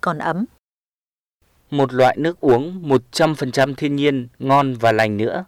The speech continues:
Speaker 2: đó là nước dừa. Nước dừa cung cấp nước tự nhiên và là thức uống giải độc tuyệt vời nhờ hàm lượng chất điện giải cao. Nước dừa giúp loại bỏ độc tố, cải thiện chức năng thận,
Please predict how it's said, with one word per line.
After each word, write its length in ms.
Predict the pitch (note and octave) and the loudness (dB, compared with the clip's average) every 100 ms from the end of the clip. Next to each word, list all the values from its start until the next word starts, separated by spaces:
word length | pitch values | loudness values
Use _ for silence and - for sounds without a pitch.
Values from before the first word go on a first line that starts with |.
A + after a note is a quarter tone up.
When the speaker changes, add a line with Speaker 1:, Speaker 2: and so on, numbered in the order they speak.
| _ _ _ _ - | _ _ _ _ -2
Speaker 2:
đó 140 | D#3 | 2
là 220 | F3+ F3+ A#2+ | 2 2 0
nước 240 | B2+ - | -2 0
dừa. 340 | C3+ A#2 F2+ - _ _ _ _ _ _ _ _ _ _ | 2 2 0 -6 _ _ _ _ _ _ _ _ _ _
Nước 200 | G3+ A3 | 0 0
dừa 340 | F#3 D#3+ C#3+ B2+ | 2 4 6 4
cung 140 | - E3+ | 0 -2
cấp 240 | - - | 0 0
nước 360 | G3 A3+ - - | 2 2 2 -2
tự 120 | D3+ | -4
nhiên 360 | D3+ E3 D#3+ C#3 _ _ _ - | 0 0 0 -4 _ _ _ -10
và 300 | G#2 A#2 A#2 | 0 2 4
là 240 | A#2 A2 | 2 0
thức 200 | - F#3 | -2 -4
uống 280 | D3+ B2+ D#3+ | 0 0 0
giải 240 | D#3+ B2 | -2 0
độc 200 | G2+ A2 _ _ _ - | 0 -2 _ _ _ 2
tuyệt 200 | C3 - | 2 4
vời 340 | A2+ A2 F#2+ - _ _ _ _ - | 2 2 0 -6 _ _ _ _ -8
nhờ 320 | C#3 D3 C#3+ | 0 4 4
hàm 220 | C3+ C#3 | 2 0
lượng 240 | C#3 D3 - - | 2 2 0 -4
chất 200 | - G#3 | 0 0
điện 240 | F3 D#3 B2+ | 0 -4 -2
giải 180 | G#2+ | -4
cao. 420 | F#2+ C3+ C3+ A#2+ A#2 _ _ _ _ _ _ _ _ _ _ | 0 0 0 -2 -8 _ _ _ _ _ _ _ _ _ _
Nước 180 | G3+ A3+ | -2 0
dừa 380 | F3 E3 B2 G#2 _ _ _ | 4 4 4 0 _ _ _
giúp 220 | F3 A#3 | -2 0
loại 180 | G#3 G3 | 2 2
bỏ 280 | D3+ B2 G#2+ | 4 2 2
độc 280 | B2 A2+ - | 0 -4 4
tố, 320 | A2+ B2+ E3+ - _ _ _ _ | 6 6 4 -4 _ _ _ _
cải 140 | B2 G#2+ | 0 0
thiện 240 | D3 - - | 0 -2 -4
chức 200 | - G#3+ | -6 -4
năng 200 | F3+ E3+ | -2 -4
thận, 200 | D3+ D3+ | 0 -2